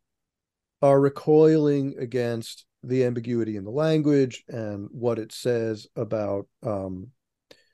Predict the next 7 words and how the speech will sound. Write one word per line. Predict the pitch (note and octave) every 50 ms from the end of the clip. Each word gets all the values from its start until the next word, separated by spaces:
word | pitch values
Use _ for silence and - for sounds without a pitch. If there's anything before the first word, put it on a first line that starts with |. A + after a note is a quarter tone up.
| _ _ _ _ _ _ _ _ _ _ - B2
uh, | A#2 A2 G#2+ G#2 G2+ G2 G2 - - - _ _ _ _ _ _ -
you | F#3+ C3+
know, | B2 A2+ G#2+
the | G2+ A2
relationship | G#2+ A#2 A#2 B2+ B2+ B2 - - A#2 A2 - - A2+ -
between, | - G#2+ - - A#2+ A2+ A2 G#2+ G#2 G2+ G#2 - - -
um, | - B2 G#2+ G#2 G2 F#2 F#2+ G2 -